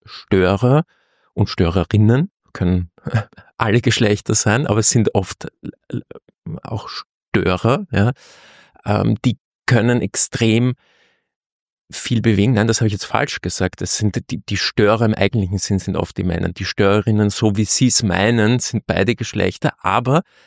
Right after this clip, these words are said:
dann die, die sich wirklich als Störer erweisen, sind oft, oft Männer. Wie kann ich diese Binnenscheidung hinbekommen? Also den konstruktiven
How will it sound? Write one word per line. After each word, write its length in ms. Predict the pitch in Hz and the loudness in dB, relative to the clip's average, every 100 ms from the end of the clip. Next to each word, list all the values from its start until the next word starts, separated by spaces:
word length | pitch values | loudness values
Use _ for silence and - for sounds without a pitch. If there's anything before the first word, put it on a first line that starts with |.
| _ | _
dann 240 | - 117 107 | 0 0 0
die, 120 | 127 | -2
die 120 | 139 127 | 0 0
sich 260 | 123 123 | -2 0
wirklich 380 | 123 - 131 - | -2 0 -4 -4
als 100 | 98 | -4
Störer 420 | - - 92 101 | -2 0 0 0
erweisen, 380 | 101 98 101 113 | 0 0 0 -2
sind 280 | - 101 - | -2 -4 -2
oft, 200 | 101 _ - | -2 _ -4
oft 300 | 104 - - | -4 -4 -2
Männer. 420 | 92 90 107 160 _ - _ - | 0 4 4 2 _ -20 _ -2
Wie 160 | 143 | -2
kann 320 | - 113 110 | 0 0 2
ich 240 | 143 - - _ _ _ _ - | 2 0 -8 _ _ _ _ -2
diese 180 | 123 123 | 2 2
Binnenscheidung 720 | - 165 165 123 - 104 123 | 2 4 4 4 2 2 2
hinbekommen? 760 | 107 135 180 - - 92 92 92 | 4 4 2 0 -2 0 0 0
Also 280 | 98 95 101 _ _ _ - | 0 0 0 _ _ _ -2
den 240 | 117 104 107 - | 2 2 0 -4
konstruktiven 1300 | - 107 110 - - 107 - - 117 131 - 135 151 | -2 0 0 -4 -6 -6 -6 -2 2 2 2 2 2